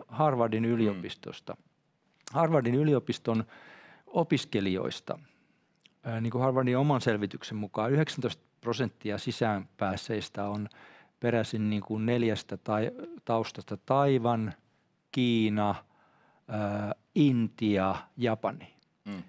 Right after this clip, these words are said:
Speaker 1: joiden väestöosuus on Yhdysvalloissa semmoinen kolme prosenttia. Ne,
Speaker 2: Niin,
Speaker 1: ne,
Speaker 2: ne on
Speaker 1: ni-,
Speaker 2: yliedustettuja.
Speaker 1: niistä tulee yhdeksäntoista prosenttia, mutta se on, se tarina on paljon hurjempi. Et jos,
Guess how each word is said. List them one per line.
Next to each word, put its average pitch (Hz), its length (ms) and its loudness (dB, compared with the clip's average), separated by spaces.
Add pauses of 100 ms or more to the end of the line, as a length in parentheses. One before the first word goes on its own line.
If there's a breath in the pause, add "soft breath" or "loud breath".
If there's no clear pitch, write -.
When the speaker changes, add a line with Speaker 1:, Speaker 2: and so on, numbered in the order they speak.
(140)
Speaker 1:
joiden 120 300 0
väestöosuus 113 840 2
on 107 140 0
Yhdysvalloissa 101 760 -6
semmoinen 110 340 -6
kolme 107 280 -6
prosenttia. - 640 -18 (800 soft breath)
Ne, 117 120 -4
Speaker 2:
Niin, - 140 -10
Speaker 1:
ne, 165 80 -4
Speaker 2:
ne 156 100 2
on 180 60 6
Speaker 1:
ni-, - 60 6
Speaker 2:
yliedustettuja. 101 440 0
Speaker 1:
niistä 156 200 2
tulee 151 160 4
yhdeksäntoista 175 400 0
prosenttia, 98 360 -6
mutta 151 420 0
se 117 180 -4
on, 110 80 0 (120)
se 120 200 -8
tarina 139 360 2
on 110 80 -2
paljon 120 220 0
hurjempi. 117 560 0
Et - 180 -10
jos, - 280 -2